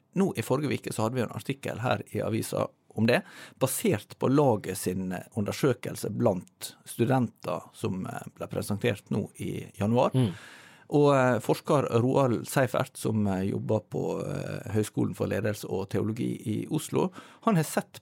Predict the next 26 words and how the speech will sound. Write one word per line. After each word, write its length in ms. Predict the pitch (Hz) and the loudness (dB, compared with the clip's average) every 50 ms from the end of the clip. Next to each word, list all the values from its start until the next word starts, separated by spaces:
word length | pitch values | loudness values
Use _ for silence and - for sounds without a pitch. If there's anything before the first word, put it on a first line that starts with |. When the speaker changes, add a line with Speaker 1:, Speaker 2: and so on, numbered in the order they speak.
| _ - | _ -4
Speaker 1:
på 380 | - - 120 98 87 107 123 - | 0 2 2 2 0 -2 -6 -4
hvor 240 | - 214 190 135 | 0 2 4 4
mange 320 | 113 101 101 104 113 127 131 | 4 4 2 2 0 0 0
av 120 | - - - | 0 0 0
de 100 | 117 120 | 0 -2
som 300 | - - 95 85 - - _ - | -4 -6 -6 -6 -8 -10 _ -14
svarer 560 | - - 110 98 98 104 123 139 - - 85 | -8 -4 0 2 2 4 4 2 2 0 -4
som 160 | - - 95 | -4 -4 -4
har 80 | 107 101 | -4 -2
gått 300 | - - - - - - | -4 -4 -8 -8 -12 -12
på 240 | - 85 85 90 - 104 - - | -10 -8 -8 -8 -8 -10 -8 -6
bibelskole. 720 | 143 139 143 - - - - - - - - - - 165 160 - - - - - - - | -2 0 0 0 -2 -4 -8 -8 -8 -6 -2 -2 -2 -2 -2 -6 -14 -18 -18 -20 -8 0
Og 260 | - 139 131 131 110 - - - - | 2 4 4 4 2 0 -6 -8 -2
poenget 380 | - 156 170 175 139 110 98 | 2 2 4 4 4 2 2
med 80 | 98 117 | 2 2
den 140 | 143 143 127 | 2 2 2
undersøkelsen, 640 | 107 104 95 107 - - - - - 90 - - | 2 0 0 -2 -2 -2 -2 -2 -2 -4 -4 0
det 100 | - 127 | 2 4
er 60 | 123 113 | 4 4
jo 160 | 104 - - _ - | 4 2 -2 _ -2
å, 340 | 101 101 98 92 92 87 - _ _ - - - | 0 2 2 0 0 -4 -8 _ _ -20 -12 -6
eh, 240 | 101 98 92 90 95 - - - | -4 -2 -2 -2 -4 -6 -2 2
avspeile 880 | 143 123 110 101 - - - - 92 90 87 87 92 90 - 50 - 98 - _ - - - _ _ _ - | 4 4 4 2 -2 -8 -8 -6 -4 -4 -4 -4 -4 -6 -6 -6 -8 -8 -12 _ -20 -20 -20 _ _ _ -2
holdninger 840 | - - 104 104 - - 131 123 110 92 - - 87 85 - - - - - _ _ - | 0 2 2 2 2 2 2 2 2 2 0 -2 -4 -4 -4 -8 -12 -16 -20 _ _ -8
og, 320 | - 104 98 90 90 92 | -4 -2 -2 -2 -2 -4
eh, 220 | 95 92 - - | -4 -4 -6 -6